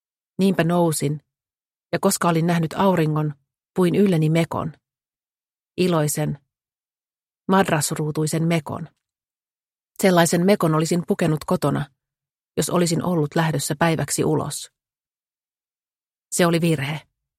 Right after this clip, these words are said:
Aurinko paistoi, mutta oli kylmää. Oli sentään tammikuun puoliväli.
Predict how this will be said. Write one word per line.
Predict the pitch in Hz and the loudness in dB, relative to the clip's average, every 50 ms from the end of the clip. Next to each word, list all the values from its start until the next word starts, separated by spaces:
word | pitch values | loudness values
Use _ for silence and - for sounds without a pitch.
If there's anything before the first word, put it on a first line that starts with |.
| _ _ _ _ _ _ _ _ _ _ _ _ _ _ _ _ _ | _ _ _ _ _ _ _ _ _ _ _ _ _ _ _ _ _
Aurinko | 180 190 226 226 185 147 - 143 | 6 6 6 6 4 2 0 0
paistoi, | - 175 170 165 156 - - - 147 147 147 151 147 | 2 4 4 4 4 0 -2 -2 -2 -2 -2 -2 -2
mutta | 165 160 - - - | -4 -6 -2 -2 0
oli | - 170 175 160 | 0 2 0 0
kylmää. | - 190 165 143 - - 147 - 160 - - _ _ _ _ _ _ _ _ _ _ _ _ _ _ _ _ _ _ _ _ _ _ _ _ _ _ _ _ _ _ _ _ _ - | 0 0 0 0 -2 -4 -6 -8 -10 -12 -14 _ _ _ _ _ _ _ _ _ _ _ _ _ _ _ _ _ _ _ _ _ _ _ _ _ _ _ _ _ _ _ _ _ 0
Oli | 190 180 160 | 0 2 2
sentään | - 175 165 156 170 165 170 151 | 2 0 0 2 2 0 2 2
tammikuun | 185 180 175 165 151 147 - 160 165 160 147 | 2 2 4 2 0 0 -2 -2 -4 -2 0
puoliväli. | 165 160 143 139 - - - - - 170 - _ | 0 0 0 0 -2 -6 -8 -10 -10 -12 -14 _